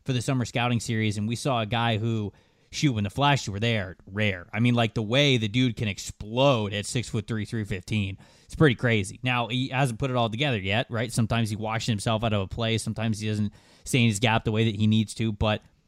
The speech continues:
I think the dude is, is, is rare, natural, strong, and fast.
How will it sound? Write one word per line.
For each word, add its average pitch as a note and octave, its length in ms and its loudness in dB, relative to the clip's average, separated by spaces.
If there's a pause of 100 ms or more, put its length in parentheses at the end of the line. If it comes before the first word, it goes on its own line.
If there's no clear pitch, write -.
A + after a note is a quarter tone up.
(260)
I B2 120 2
think C3+ 200 0
the A2+ 60 -2
dude A#2 280 2
is, G#2 240 2
is, G2+ 320 -6
is G2 180 -4
rare, B2+ 680 -2
natural, A#2+ 580 0
strong, A#2+ 680 -2
and G#2+ 260 -2
fast. - 500 -12